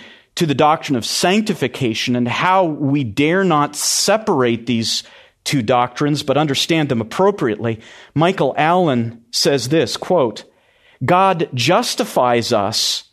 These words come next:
so that God can and will sanctify us. Justification is not meant to be a final or ultimate blessing, but it is an entryway blessing that brings one into a journey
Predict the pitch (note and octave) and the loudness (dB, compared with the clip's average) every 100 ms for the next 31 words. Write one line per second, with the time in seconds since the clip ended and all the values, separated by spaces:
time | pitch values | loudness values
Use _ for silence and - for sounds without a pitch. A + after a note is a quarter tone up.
0 | _ _ _ _ _ - - F3 D#3 C3+ | _ _ _ _ _ -8 -2 2 0 2
1 | D#3+ D#3+ C#3 C#3 - _ _ - A3 A3+ | 2 2 0 -6 -18 _ _ -4 0 2
2 | D#3 C3 C#3+ D#3 D#3+ D3 C3+ F#3 F3+ B2 | 2 2 0 0 0 0 0 2 4 4
3 | C3 D#3 D#3+ _ _ - - - F3 F3 | 2 0 -6 _ _ -6 -2 0 0 0
4 | C3+ - A#2 G#2+ G2+ F#2+ - - _ _ | -4 -2 -2 -2 -6 -8 -8 -10 _ _
5 | _ _ _ _ - - - F#3+ - F3 | _ _ _ _ -20 -8 0 0 2 -2
6 | F3 G3+ A3+ A3 F3 C3 F3 E3+ C#3+ D#3 | 0 2 2 2 0 2 2 2 2 2
7 | G#3 G#3+ F3 C#3+ D3 C#3 C3+ - - E3 | 2 0 -2 0 2 2 0 -2 0 2
8 | G3+ G#3 B2+ C#3 D3 D3 E3 F3+ D#3 C3+ | 2 2 0 0 0 2 2 0 0 -2
9 | - B2 C#3 E3+ - F#2+ F2+ _ _ _ | -2 0 0 0 -2 -6 -10 _ _ _
10 | _ _ _ - B2+ D3+ D#3+ D#3 G3 F#3 | _ _ _ -4 0 2 2 2 2 2
11 | C3+ C#3+ D3 E3 G#3+ G#3+ E3+ C3 A#2 A#2 | 2 0 0 0 0 0 0 0 0 0
12 | A2 C3+ C3+ - C#3+ C3+ B2+ A2 D#3+ D#3+ | 0 0 0 0 0 0 0 0 0 0
13 | D#3 C#3 C#3+ C#3+ D3 D3 C#3 A#2 A#2+ F3+ | 0 0 0 0 0 -2 -2 -2 0 0
14 | E3 C3 | 2 0